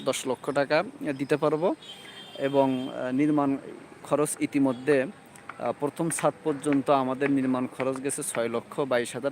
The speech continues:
টাকা এবং দ্বিতীয় ছাদের কিস্তি চলতেছে এখন এক লক্ষ বিশ হাজার টাকা। দ্বিতীয় ছাদের কলামের কাজ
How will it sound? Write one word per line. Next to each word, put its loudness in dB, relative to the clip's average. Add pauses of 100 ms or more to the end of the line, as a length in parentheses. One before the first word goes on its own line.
টাকা 0 (540)
এবং 0
দ্বিতীয় 2
ছাদের 0
কিস্তি -4
চলতেছে -2
এখন 2 (160)
এক -2
লক্ষ -2
বিশ 0
হাজার -2 (120)
টাকা। 2
দ্বিতীয় -2
ছাদের -2
কলামের 4
কাজ 0